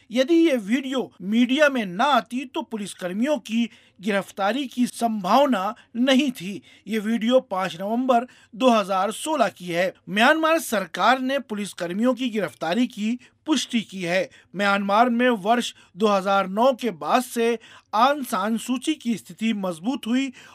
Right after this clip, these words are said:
और देश में कुछ राजनैतिक बदलाव हुए, लेकिन मुसलमानों पर अत्याचार का सिलसिला बंद नहीं हुआ। आंग सान सूची इस समय विदेश मंत्री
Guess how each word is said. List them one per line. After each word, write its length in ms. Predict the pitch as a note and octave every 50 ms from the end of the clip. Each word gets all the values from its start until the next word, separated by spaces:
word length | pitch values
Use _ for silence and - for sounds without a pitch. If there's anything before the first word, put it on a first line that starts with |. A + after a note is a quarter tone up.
| _ -
और 220 | A#3+ B3+ A#3+ A3 F3
देश 400 | D#3 F#3 G#3 A#3 C4 B3+ - G#3+
में 240 | G#3+ A3+ B3+ C#4+ B3+ _ - _ _ _ - -
कुछ 200 | D#4+ E4 - G3+
राजनैतिक 800 | F#3 F#3 F#3 G3 G3+ F#3+ F#3+ G3 A#3 C4 B3+ - D#4+ A#3 G3+
बदलाव 400 | F#3+ F#3 D#3+ E3 E3 F3+ G#3 A3
हुए, 220 | G#3 G#3 A3 B3+ D4
लेकिन 520 | C4+ A#3+ C4+ D#4 C#4 - G#3 F3 C#3 B2 _ _ _ - E3
मुसलमानों 720 | F3+ G3+ A3+ - - B3 A#3 A#3+ B3+ C#4 D4+ F#4 G4+ E4
पर 180 | - - G#3 A#3
अत्याचार 640 | - G#3+ - - F#3+ F#3 F3 - F#3 F3 G#3 B3+ C#4
का 220 | - - G3 F3 E3+
सिलसिला 640 | - - A3 B3+ B3+ - B3 G#3+ E3 D#3 D#3+ F3+ A3+ - - _ _ - G3
बंद 320 | E3+ G3 B3 B3+ A#3 A3+ _ - D4+
नहीं 320 | C#4 D4 C#4+ C4+ C4 A#3+
हुआ। 260 | G#3 F3 F3 F#3 F#3+ F3 D3 _ _ _ _ -
आंग 260 | A3 C4 D#4 E4+ E4
सान 260 | B3+ C#4+ D4 D4+ D#4+ D#4
सूची 380 | B3 - B3+ B3+ A#3+ D4 D4+
इस 160 | D4+ B3 - -
समय 260 | A3+ A3 A#3+ B3+ C4
विदेश 520 | C4 G3+ F#3+ F#3 E3 F#3+ G3 G#3+ G#3+ - E3
मंत्री 480 | E3+ F3+ F#3 F3+ F#3+ A3 B3+ C4+ C4+